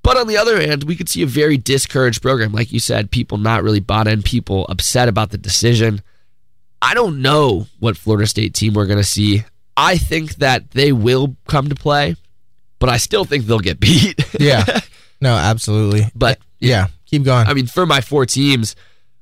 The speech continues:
Speaker 1: again, I, I, I thought Michigan, Washington, and Florida State were locks. Again, like I said, I don't think Florida State is a top four team. But what I anticipated was those three teams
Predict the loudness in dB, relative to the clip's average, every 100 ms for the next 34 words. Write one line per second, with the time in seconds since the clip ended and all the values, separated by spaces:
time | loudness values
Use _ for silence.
0 | -4 0 2 2 2 0 -2 0 -2 0
1 | 0 -2 -2 -2 -2 0 0 0 0 0
2 | 2 0 0 -2 -4 -2 -2 -2 -2 -2
3 | -2 0 0 0 -2 -10 -4 -2 0 0
4 | -2 -2 -2 0 0 0 0 -2 -2 -4
5 | -2 -2 -2 -2 0 0 -2 -2 -2 -2
6 | -4 -4 -2 -2 -2 -6 -16 -20 -8 0
7 | 2 2 2 0 -2 -2 -2 0 0 -2
8 | 0 2 2 0 -2 0 0 0 0 -2
9 | -6